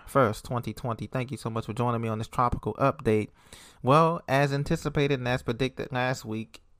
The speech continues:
I told you that there would be a newly named system in the Caribbean Sea. And lo and behold, we have the record-breaking or record-tying Tropical Storm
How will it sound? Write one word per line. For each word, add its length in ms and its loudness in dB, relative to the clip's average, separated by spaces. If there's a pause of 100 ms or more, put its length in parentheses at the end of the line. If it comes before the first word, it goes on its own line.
(140)
I 140 0
told 260 0
you 120 0
that 200 2
there 140 2
would 120 0
be 140 0
a 60 -2
newly 580 0
named 560 -4
system 600 -4 (640)
in 340 -4
the 340 -6 (320)
Caribbean 440 -2
Sea. 280 2
And 140 0
lo 160 6
and 100 2
behold, 380 6
we 160 0
have 280 -2
the 240 -2
record-breaking 840 0
or 120 0
record-tying 920 -2 (480)
Tropical 580 0
Storm 580 -2